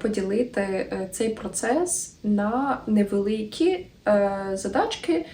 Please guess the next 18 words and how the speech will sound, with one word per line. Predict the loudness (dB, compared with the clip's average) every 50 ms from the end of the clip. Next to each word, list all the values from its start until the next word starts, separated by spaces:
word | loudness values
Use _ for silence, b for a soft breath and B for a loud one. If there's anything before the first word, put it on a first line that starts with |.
| B B B
невеликі | 2 6 8 8 8 8 6 2
зони, | 0 2 2 2 2 0
які | 0 -2 -2
ви | -2 -2
будете | -2 -2 -4 -4
прибирати | -4 -4 -4 -2 0 0 0 -2 -2 -2 -2 -2 -2 -2 -2 -4 -6
щодня, | -6 -10 -8 -4 -2 -2 0 2 2 2 0 -2 -6 -12 -20 -20 -20 -20 -12 -4
без | 0 2 2 2 0 -2
напрягу, | -4 -2 0 0 0 2 2 2 2
буквально | 2 2 2 4 6 4 6 4 2
там | 0 -2 -2 -2 0 -2 -2 -4 -4 -4 0
півгодини, | 2 2 2 2 0 0 0 2 2 0
двадцять | 0 2 2 2 2 0 -4 -6
хвилин, | -4 -2 0 2 2 2 0 0 2
але | 2 2 4 4 4 4
там | 2 0 0 -2 0
за | 0 -2 -2
тиждень-другий, | 0 2 2 2 2 0 -2 -4 -2 2 4 4 4 6 4 4 2 2